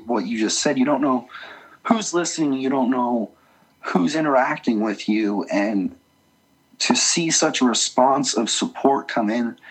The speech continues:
from so many people was so uplifting because it was un-, so unexpected, uh, on my behalf. Um, I, I, I, I personally don't even think so, that many people engage with,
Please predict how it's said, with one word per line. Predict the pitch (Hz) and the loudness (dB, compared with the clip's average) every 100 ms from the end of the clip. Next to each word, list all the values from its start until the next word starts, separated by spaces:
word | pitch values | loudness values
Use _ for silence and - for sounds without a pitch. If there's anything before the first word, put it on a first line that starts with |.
| - - | -20 -8
from | - 110 | -2 0
so | - 151 | 2 2
many | 131 117 | 2 0
people | - 139 131 120 107 | -2 -4 0 0 0
was | 98 - | 0 0
so | - 139 135 | 2 2 2
uplifting | 104 - 127 123 120 104 | -2 -2 -4 -2 -2 -2
because | 101 107 | -4 -4
it | 107 107 107 | -4 -2 -4
was | 101 - | -4 -4
un-, | 123 131 | -2 -2
so | - - 135 | -2 -2 0
unexpected, | 127 101 - - 131 139 - 104 - - - - - _ 107 | 0 -2 -6 -6 -4 -4 -2 -2 -4 -16 -20 -20 -20 _ 0
uh, | 101 92 | 2 2
on | 110 | 2
my | 120 123 | 2 2
behalf. | 104 98 95 87 - - | 0 -2 -2 -2 -4 -2
Um, | 110 110 95 87 | 0 0 0 2
I, | 123 127 - - | 2 2 -2 0
I, | 127 131 127 120 - - _ _ _ - | 2 4 2 -2 -12 -20 _ _ _ -2
I, | 139 170 - | 0 2 2
I | 170 175 | 0 0
personally | 165 160 143 147 | -2 -4 -2 -2
don't | 135 135 | -2 0
even | 127 123 | 0 -2
think | 131 123 - | -2 -4 -4
so, | - 135 131 - | 0 0 0 2
that | 131 127 | 0 2
many | 127 113 | 0 0
people | 131 123 123 | -4 -2 0
engage | 110 113 120 110 113 | 0 0 0 0 -2
with, | 104 | -2